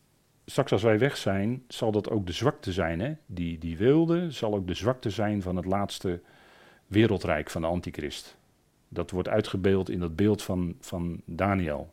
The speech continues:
Daniel twee. Die voeten die zijn dan van tien tenen, maar dat is, eh, ijzer gemengd met leem. En dat leem wijst er dan op,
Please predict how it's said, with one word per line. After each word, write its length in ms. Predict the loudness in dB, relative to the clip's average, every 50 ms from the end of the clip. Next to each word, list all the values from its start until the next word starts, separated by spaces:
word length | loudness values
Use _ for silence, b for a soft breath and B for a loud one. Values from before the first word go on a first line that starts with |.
| _ _ _
Daniel 420 | -8 -6 -4 -4 -4 -4 -4 -6 -4
twee. 360 | -2 0 0 0 0 -4 -8 b b b b b b b b b b b b b b _
Die 140 | -10 -8 0
voeten 280 | 4 4 4 6 4 4
die 120 | 2 2
zijn 220 | 2 2 2 2 2
dan 180 | 0 0 -2
van 140 | -4 -6 -2
tien 260 | 0 2 2 2 4
tenen, 300 | 4 4 4 4 4 2
maar 140 | 2 0 0
dat 160 | -2 -2 -2
is, 300 | -4 -4 -4 -6 -8 -12 -16 -18 -16 -12 -10
eh, 120 | -8 -8 -8 -8 -8 -6
ijzer 400 | -2 2 4 4 4 4 2 2
gemengd 420 | 2 2 2 2 2 2 2 0 0
met 140 | -2 0 0
leem. 460 | 2 2 2 2 0 0 -4 -6 -12 b b b b b b b b
En 140 | -8 -6 -4
dat 120 | -2 2
leem 360 | 4 6 6 6 4 4 2
wijst 320 | 2 2 0 0 0 -2 -4
er 60 | -2
dan 180 | -2 -2 -2
op, 220 | -2 -4 -6 -8